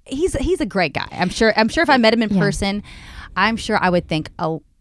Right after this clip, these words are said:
Speaker 1: a lot of great things about him. He's very endearing and, you know, all that kind of stuff. Um, but for the contestants,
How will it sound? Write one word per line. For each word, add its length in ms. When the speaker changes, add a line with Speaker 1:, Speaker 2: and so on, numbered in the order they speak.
Speaker 1:
a 80
lot 220
of 60
great 220
things 220
about 240
him. 100
He's 320
very 320
endearing 720
and, 280
you 140
know, 220
all 100
that 160
kind 100
of 40
stuff. 180
Um, 500
but 380
for 180
the 80
contestants, 840